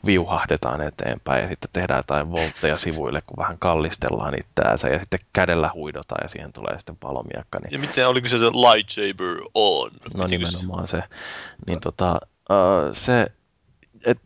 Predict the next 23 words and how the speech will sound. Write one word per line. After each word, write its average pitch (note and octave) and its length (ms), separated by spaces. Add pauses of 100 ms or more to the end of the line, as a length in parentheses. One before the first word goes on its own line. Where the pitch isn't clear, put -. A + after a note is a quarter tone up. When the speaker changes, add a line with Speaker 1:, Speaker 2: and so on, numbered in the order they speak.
(140)
Speaker 1:
et A2 220
jos D3 140
sitä D3+ 160
on C#3 80
mietitty, D3 440
että G#2+ 100
minkä B2+ 240
takia F#2 460 (240)
ei F#2+ 160
ole F#2 140
tosiaan F#2+ 380
Wiille G2+ 300
nähty F#2 340
sellaista F2+ 400
laadukasta F#2+ 580
valomiekkailupeliä, F2 1120
niin F2+ 200
eiköhän F#2+ 400
toi F#2 160
Kinect-demo D#2 760
Star E2 340
Warsista - 440
nimenomaan, C#2 580